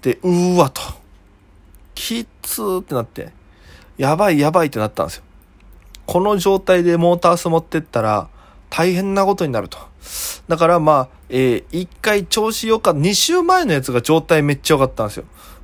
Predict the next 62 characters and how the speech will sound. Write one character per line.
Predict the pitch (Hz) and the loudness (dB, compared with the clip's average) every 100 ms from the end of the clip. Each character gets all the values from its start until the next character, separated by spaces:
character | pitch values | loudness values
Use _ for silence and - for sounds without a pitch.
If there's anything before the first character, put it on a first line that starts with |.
| - | -8
い | 170 | -6
い | 165 | -2
感 | 165 160 | -2 -2
じ | |
だ | |
っ | 160 | -2
た | 127 | -2
ん | |
で、 | 113 | -4
そ | 147 | -4
の | |
二 | 143 | -2
週 | 160 247 | -2 0
前 | 240 | 0
の | 233 | 0
形 | 220 208 208 202 | 0 -2 -2 -6
に、 | 220 277 185 - - - - | -6 -4 -4 -8 -16 -16 -4
え | 147 143 139 127 123 131 147 | 0 2 2 2 2 0 -4
ー、 | |
な | 165 175 | -4 -4
ん | |
か | 165 | -4
そ | 147 | 0
の | 135 | 2
合 | |
間 | 165 165 160 | 2 2 0
の | 156 | 0
部 | 156 | -2
分 | 151 147 151 | -2 -2 -2
を | |
ち | 180 | -2
ょ | 175 | -4
っ | |
と | 131 | -4
タ | - | -8
コ | - 147 | 0 0
は | 127 | 2
そ | |
う | 127 | 0
か | 123 | 0
な | 143 | 0
と | 147 | -2
思 | 110 | -6
っ | 110 | -10
て。 | - 69 - - - - - - | -10 -12 -12 -20 -20 -20 -20 -10
で、 | 202 | -2
な | 240 | 0
ん | 233 | 0
と | 233 | 0
な | |
く | 190 | 2
頭 | 143 156 151 | 2 2 0
の | |
中 | 147 135 | 0 0
で | 127 | -2
構 | - 139 | -4 -2
成 | 131 139 | 0 0
は | 127 | 0
し | - | -2
て、 | - 139 - _ - - - - - - - - | -2 -2 -4 _ -20 -20 -20 -20 -20 -20 -20 -16
で、 | 175 143 175 156 - - - - - | -10 0 2 2 -4 -12 -12 -10 0
え | 139 131 123 117 113 110 107 104 95 | 2 2 2 0 -2 -2 -2 -4 -4